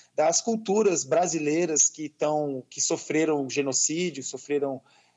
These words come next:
a, o abafamento, o encalamento, o silenciamento, sabe?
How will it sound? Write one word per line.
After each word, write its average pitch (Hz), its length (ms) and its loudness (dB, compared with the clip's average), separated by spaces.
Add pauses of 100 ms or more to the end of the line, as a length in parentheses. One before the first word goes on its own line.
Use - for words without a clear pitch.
(140)
a, 123 400 -2
o 127 80 2
abafamento, 139 840 0
o 127 300 -4
encalamento, 147 1000 -2
o 131 40 -10
silenciamento, 147 840 -4
sabe? 147 420 -2